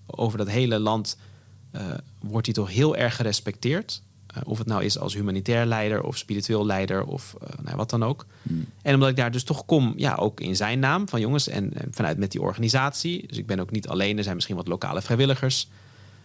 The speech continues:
Speaker 1: Maar hebben mensen daar juist heel veel respect voor. En het was voor mij wel uniek om ook te ervaren dat je soms, zeker in die dorpen waar echt die,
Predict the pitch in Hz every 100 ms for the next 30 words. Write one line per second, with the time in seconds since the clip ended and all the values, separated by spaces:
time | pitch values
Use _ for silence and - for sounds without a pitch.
0 | - 127 120 123 131 135 135 127 123 117
1 | 113 120 131 113 98 - 160 156 - 98
2 | 95 107 120 - 120 120 139 165 135 117
3 | 104 - 110 160 - - - - - 127
4 | 123 113 110 - 110 104 196 131 113 117
5 | 117 120 135 117 - - 135 160 135 117
6 | 110 131 143 120 104 - 123 - 104